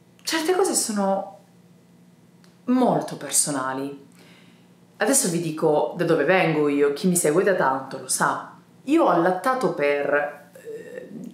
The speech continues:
sia Joseph che Jacob per tredici mesi in maniera esclusiva.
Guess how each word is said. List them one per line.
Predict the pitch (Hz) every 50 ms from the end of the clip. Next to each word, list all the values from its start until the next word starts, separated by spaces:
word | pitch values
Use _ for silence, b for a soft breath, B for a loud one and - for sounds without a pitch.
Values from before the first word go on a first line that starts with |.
| B B B B B B
sia | - - - 220 214
Joseph | 190 - 285 320 330 - - 220 - 165 156 156
che | - 170 160 160
Jacob | - - 196 220 240 - - 269 262 - -
per | - 165 151 151 151 - -
tredici | - 233 240 277 285 294 302 294 247 262 233 - - - 214
mesi | 190 185 170 170 165 165 160 175 175 180 180 - - - -
in | - 240 233
maniera | 226 214 214 220 220 220
esclusiva. | 208 - - - - 208 196 190 165 151 139 131 127 135 127 - - -